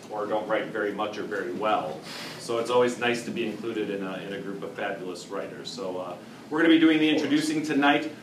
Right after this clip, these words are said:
We will not be taking an intermission tonight, so if you were the least bit thirsty, please feel free to quietly get up and see the young lady at the bar who will take care of your drinking needs. And, uh, I'm gonna pass it over to Rob, who's gonna tell us a little bit about our first reader.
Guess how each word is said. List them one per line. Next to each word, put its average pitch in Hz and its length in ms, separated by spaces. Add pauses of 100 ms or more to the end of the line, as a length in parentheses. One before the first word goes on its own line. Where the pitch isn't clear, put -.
(100)
We 123 120
will 117 140
not 156 260
be 160 100
taking 147 320
an 139 80
intermission 131 520
tonight, 127 400
so 120 160
if 143 200
you - 100
were 165 140
the 160 80
least 302 320
bit - 180
thirsty, 165 440
please 135 300
feel 139 180
free 143 160
to 117 60
quietly 113 480
get 104 160
up 98 160
and 101 180
see 85 180
the 104 100
young 107 220
lady 107 240
at 101 120
the 113 40
bar 120 280
who 110 140
will 98 120
take 110 240
care 107 140
of 98 80
your 92 100
drinking 143 460
needs. 190 340 (560)
And, 104 180
uh, 110 260 (220)
I'm 113 80
gonna 113 160 (160)
pass 117 280
it 123 40
over 120 160
to 117 60
Rob, 127 320
who's 104 100
gonna 104 160
tell 113 140
us - 60
a 117 80
little 117 100
bit 113 120
about 107 160
our 104 100
first 104 260
reader. - 260